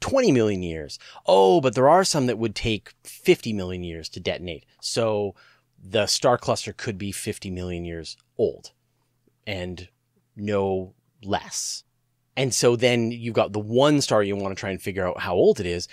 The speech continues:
Well, now you know how old the star cluster is, and you can roughly guess the age of the star. But if you don't have a star cluster, then it gets really tricky, because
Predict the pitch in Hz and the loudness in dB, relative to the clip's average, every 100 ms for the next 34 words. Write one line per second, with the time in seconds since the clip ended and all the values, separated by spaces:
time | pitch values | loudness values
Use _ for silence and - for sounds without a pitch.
0 | - 104 113 117 131 117 104 95 - 104 | -14 -6 -2 0 0 0 0 -2 0 0
1 | 95 92 87 113 117 110 95 101 92 87 | 0 -4 -4 -2 -2 -2 -6 -6 -8 -8
2 | 92 90 98 92 - 98 90 82 - - | -10 -10 -6 -4 -4 -6 -6 -6 -8 -12
3 | _ _ _ _ _ - 85 76 78 78 | _ _ _ _ _ -12 -8 -8 -10 -12
4 | - 214 104 - _ - - - - - | 0 0 0 -6 _ -20 -20 -20 -20 -20
5 | _ _ - 160 185 170 196 208 247 - | _ _ 0 2 2 2 6 6 4 2
6 | 214 196 - 170 196 - - 95 85 113 | 0 0 -2 -2 -4 -8 -10 -10 -8 -6
7 | 110 131 - - 90 92 92 95 104 240 | -4 -4 -4 -10 -12 -10 -8 -8 -4 -2
8 | - - - _ - - - 117 - - | -2 -8 -16 _ -20 -20 -12 -10 -8 -4
9 | 107 104 104 101 | -2 -2 -4 -6